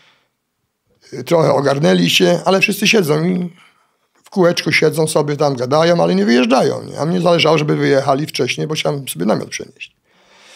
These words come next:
Ale patrzę, że coś krąży między nimi. Mówię: „Flaszka?” „Nie, ale co to jest?”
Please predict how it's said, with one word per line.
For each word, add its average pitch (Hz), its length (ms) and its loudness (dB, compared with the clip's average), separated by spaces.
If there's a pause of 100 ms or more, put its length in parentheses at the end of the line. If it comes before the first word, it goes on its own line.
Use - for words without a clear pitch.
(540)
Ale 208 180 2
patrzę, 208 280 0
że 196 120 2
coś 220 180 0
krąży 202 340 2
między 135 300 -4
nimi. 117 240 -10 (1500)
Mówię: 147 180 0
„Flaszka?” 156 440 0
„Nie, 240 220 4
ale 127 80 -4
co - 140 -6
to - 160 -2
jest?” 156 220 -4